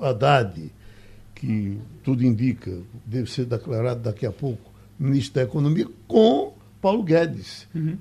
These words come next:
Speaker 1: Haddad saiu enchendo Paulo Guedes de elogios. Diz que a conversa foi da melhor qualidade. Surpreendeu, Igor, não?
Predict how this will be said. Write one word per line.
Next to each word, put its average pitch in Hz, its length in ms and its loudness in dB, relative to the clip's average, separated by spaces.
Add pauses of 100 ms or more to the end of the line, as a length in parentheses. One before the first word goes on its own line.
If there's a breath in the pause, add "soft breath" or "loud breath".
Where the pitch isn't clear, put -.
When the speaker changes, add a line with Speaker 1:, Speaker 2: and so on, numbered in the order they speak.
Speaker 1:
Haddad 185 500 -2
saiu 214 440 -2
enchendo 202 600 2
Paulo 202 260 -6
Guedes 165 360 -4
de 190 100 -4
elogios. 208 520 -4 (380 soft breath)
Diz - 100 -20
que 240 100 -4
a 202 40 0
conversa 196 600 0 (260 soft breath)
foi 196 160 4
da 214 140 2
melhor 202 440 6
qualidade. 180 520 0 (380 loud breath)
Surpreendeu, 220 640 6
Igor, 180 220 0
não? 113 220 0